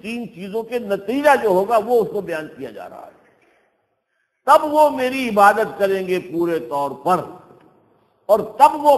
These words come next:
पाक हो सकेंगे शिर्क से पूरे तौर पर।" अगर खिलाफत का निजाम कायम नहीं है तो आपकी इबादत नाकिस है। आप कैसे बंदगी कर रहे हैं?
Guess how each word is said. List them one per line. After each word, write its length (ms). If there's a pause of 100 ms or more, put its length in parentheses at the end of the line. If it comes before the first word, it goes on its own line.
पाक 400
हो 200
सकेंगे 480
शिर्क 440
से 120
पूरे 360
तौर 280 (140)
पर।" 260 (840)
अगर 220
खिलाफत 640
का 80
निजाम 420
कायम 280
नहीं 240
है 160
तो 760
आपकी 380
इबादत 440
नाकिस 320
है। 220 (1500)
आप 180
कैसे 240
बंदगी 320
कर 160
रहे 180
हैं? 120